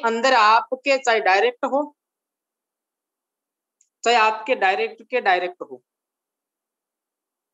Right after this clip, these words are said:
कम से कम आपके team के अंदर,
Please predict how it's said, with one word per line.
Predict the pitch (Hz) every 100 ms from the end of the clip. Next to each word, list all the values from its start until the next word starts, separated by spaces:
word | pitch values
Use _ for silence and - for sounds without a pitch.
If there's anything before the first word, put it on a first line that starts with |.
| _ _ _
कम | 240 262 262
से | 285
कम | 285 285 277 -
आपके | 190 226 - 240 254 262
team | - - 233 247 254
के | 247
अंदर, | 202 185 208